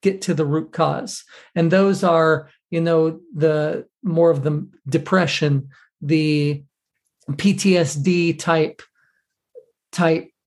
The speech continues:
beliefs that you've come to ingrain so deeply from a trauma or something else that you need a professional to help you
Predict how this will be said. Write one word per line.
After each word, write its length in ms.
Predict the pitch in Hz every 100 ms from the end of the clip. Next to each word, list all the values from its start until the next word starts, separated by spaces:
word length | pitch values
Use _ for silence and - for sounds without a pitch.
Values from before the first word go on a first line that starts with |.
| _ _ _ _ _ _ _ -
beliefs 560 | 147 170 180 202 185 -
that 220 | 180 -
you've 280 | 185 165 143
come 540 | - 190 180 180 - -
to 180 | - 175
ingrain 460 | 160 151 185 185 156
so 240 | - 185
deeply 680 | 143 190 190 190 170 151 - - -
from 240 | 180 160
a 80 | 147
trauma 520 | - 202 185 180 175
or 200 | 170 165
something 480 | 147 185 160 170 165
else 240 | 175 165 -
that 120 | 190
you 80 | 196
need 180 | 233 185
a 40 |
professional 680 | - 165 - 196 - 170 160
to 80 | 160
help 260 | 175 170
you 300 | 175 160 147